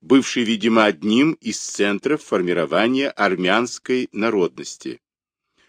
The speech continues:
включившей в свой состав потомков урартов и некоторые другие племенные группы.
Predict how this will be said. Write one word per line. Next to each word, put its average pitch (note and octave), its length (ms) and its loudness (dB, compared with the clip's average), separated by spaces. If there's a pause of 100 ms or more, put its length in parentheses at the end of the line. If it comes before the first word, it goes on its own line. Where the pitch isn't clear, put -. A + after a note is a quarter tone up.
включившей G#2+ 760 -2
в - 80 -10
свой F2 240 -2
состав C#3 600 -4
потомков B2 640 -4 (100)
урартов A#2+ 720 -2 (500)
и B2+ 140 0
некоторые C#3 400 0
другие F2 420 -4
племенные E2+ 640 -4
группы. C#2+ 460 -14